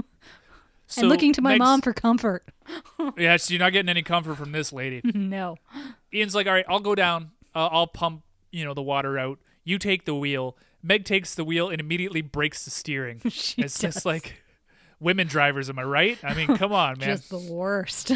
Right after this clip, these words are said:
Speaker 1: <laughs>
Speaker 2: Oh,
Speaker 1: Can't
Speaker 2: she had
Speaker 1: drive
Speaker 2: that thing for
Speaker 1: anything.
Speaker 2: five seconds and she broke it.
Speaker 1: <laughs> How horrible. <laughs>
Speaker 2: Um, anyways, Hobo pokes his, pokes his nose up. Meg's like,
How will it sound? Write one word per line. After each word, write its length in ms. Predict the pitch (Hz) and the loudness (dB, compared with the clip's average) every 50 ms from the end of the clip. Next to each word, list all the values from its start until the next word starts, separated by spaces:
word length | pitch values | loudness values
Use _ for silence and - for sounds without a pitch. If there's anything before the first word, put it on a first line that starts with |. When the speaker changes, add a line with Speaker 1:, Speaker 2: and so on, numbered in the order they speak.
| - | 0
Speaker 1:
<laughs> 80 | - - | 2 4
Speaker 2:
Oh, 560 | 277 220 190 170 165 175 196 202 180 147 131 135 - _ | 4 4 6 6 8 8 8 8 8 6 4 0 -8 _
Speaker 1:
Can't 180 | - 196 196 190 | -8 -6 -2 2
Speaker 2:
she 80 | 226 | 4
had 160 | 202 202 202 | 6 6 8
Speaker 1:
drive 120 | 202 196 180 | 6 6 4
Speaker 2:
that 20 | 208 | 4
thing 120 | 202 208 | 4 4
for 40 | 240 240 | 4 2
Speaker 1:
anything. 100 | 214 202 | 2 4
Speaker 2:
five 220 | 202 202 196 190 185 | 6 6 6 6 6
seconds 380 | - 208 180 - 175 156 143 | 4 2 2 2 0 -4 -4
and 80 | 143 135 | -4 -6
she 140 | - 262 151 | -4 -4 -4
broke 440 | 131 - - 143 160 180 185 - - | -6 -8 -4 2 4 4 4 4 0
it. 100 | - - - - 254 - - | -6 -12 -10 -8 -8 -4 -2
Speaker 1:
<laughs> 120 | 233 - - _ _ _ _ _ _ _ _ _ _ - - 247 233 202 - _ | -2 -2 -4 _ _ _ _ _ _ _ _ _ _ -20 -18 -16 -16 -16 -18 _
How 360 | - - 202 208 202 202 247 | -8 -6 -4 -2 0 0 2
horrible. 1200 | 233 233 202 190 190 180 165 151 156 160 170 185 - - - 339 - - 240 208 - - - - - | 2 2 2 2 0 0 -2 -4 -4 -6 -6 -6 0 4 4 6 6 6 4 4 4 2 -2 -4 -4
<laughs> 80 | - - - _ _ _ _ _ - 285 277 254 208 - | -8 -18 -20 _ _ _ _ _ -20 -18 -16 -16 -10 -2
Speaker 2:
Um, 400 | 185 170 160 165 156 156 156 147 - - - _ _ _ _ | 0 2 2 2 0 0 -4 -12 -14 -18 -20 _ _ _ _
anyways, 280 | 220 196 175 175 170 175 | 0 2 2 2 0 0
Hobo 340 | - - 226 254 240 226 214 | 2 2 4 6 6 4 4
pokes 340 | - - 208 208 208 202 - | 4 2 2 2 2 0 -2
his, 260 | 165 147 - - - - - 139 143 160 | -6 -6 -6 -8 -10 -12 -14 -16 -14 -4
pokes 220 | - 190 190 170 - | 0 0 0 0 -2
his 140 | 156 143 135 | -8 -10 -6
nose 240 | 156 156 156 147 160 | -4 -2 -2 0 -2
up. 100 | 151 143 | -2 -4
Meg's 360 | 147 151 156 160 160 143 - | -4 -6 -6 -6 -6 -4 -4
like, 340 | 151 139 139 139 131 - | -2 -2 -2 -2 -4 -8